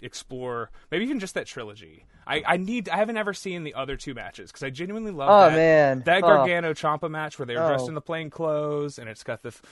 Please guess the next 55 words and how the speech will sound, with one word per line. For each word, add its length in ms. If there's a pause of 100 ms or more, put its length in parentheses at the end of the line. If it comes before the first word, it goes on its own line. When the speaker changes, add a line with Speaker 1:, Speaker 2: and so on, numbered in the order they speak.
(160)
Speaker 1:
like, 100
he 60
power 240
bombs 220
him 80
on 60
the 60
concrete 580
and 120
shit. 300 (220)
I 160
loved 520
that 200
match, 460 (280)
and 100
it 20
was, 180
like, 200
right 240
at 40
the 80
tipping 380
point 380
where 120
right 260
after 200
that 180
everything 320
was 120
fucked. 500 (140)
Everything 300
was 180
just 260
fucked 320
forever. 460
Speaker 2:
No, 180
they're 120
dressed 320
in 340
that. 220
That's 180
the 80
unsanctioned. 640 (140)
You're 120
talking 200
that 200
the, 100
the 200
New 140
Orleans 340
match 300
there 160
in 100
their 140
gear. 340